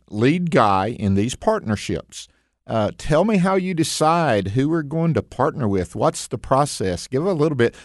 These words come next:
This is, this, this radio program's doing two things. We want people to know the inside a little bit,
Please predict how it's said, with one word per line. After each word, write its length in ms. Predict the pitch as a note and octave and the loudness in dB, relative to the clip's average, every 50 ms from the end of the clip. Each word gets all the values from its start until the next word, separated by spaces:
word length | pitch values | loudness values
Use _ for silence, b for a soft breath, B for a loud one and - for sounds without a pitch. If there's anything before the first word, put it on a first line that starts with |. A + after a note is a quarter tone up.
| B B B | B B B
This 320 | B2 B2+ F#3 A3 G#3 - | 2 4 4 4 4 2
is, 260 | - G#3 E3+ - - - | 0 -2 -2 -2 -4 -10
this, 340 | - B2+ E3 F#3+ F3 - - F3 C#3+ - _ _ | -2 0 0 0 0 -2 -6 -10 -10 -12 _ _
this 560 | - F2+ G2+ A#2 C3 B2+ D3 F#3+ F#3 - - - _ _ | -16 -14 -14 -14 -6 0 2 2 2 0 -4 -10 _ _
radio 280 | - D3 C#3+ C3+ B2+ B2 | 2 4 4 4 4 2
program's 500 | B2 - B2 A#2+ B2 C#3 D#3+ D3+ - - | 2 2 2 2 2 0 -4 -4 -6 -8
doing 340 | - C3+ C#3 D3 C#3 A#2 G#2 | -4 0 2 2 4 2 2
two 160 | - C#3+ C#3 | 2 0 0
things. 400 | C3+ - C#3 A#2 G#2+ G2+ - - | 2 0 -2 -2 -2 -4 -4 -2
We 140 | C3+ F3 A3 | -2 -2 0
want 240 | A3 G#3 - - - | 0 -2 -4 -2 -2
people 260 | D3 C#3+ C#3 C#3 A#2 | -2 -2 -2 -2 -2
to 80 | G#2+ G#2+ | -2 -2
know 200 | A2+ A#2+ B2 A#2+ | 2 2 0 0
the 180 | G#2+ G#2+ - | 0 -2 -2
inside 640 | A2+ A#2+ B2 A#2+ - - - A#2+ A#2 A#2 A2+ G#2 F#2 | -2 -2 -2 -2 -4 -2 0 0 2 2 2 0 -2
a 60 | F#2 | -2
little 280 | F#2+ G2+ G#2+ G2 F#2 E2+ | -2 -2 -2 -2 -2 -2
bit, 380 | E2 F#2 G#2 D#3 - - - | 0 0 2 2 0 -2 -8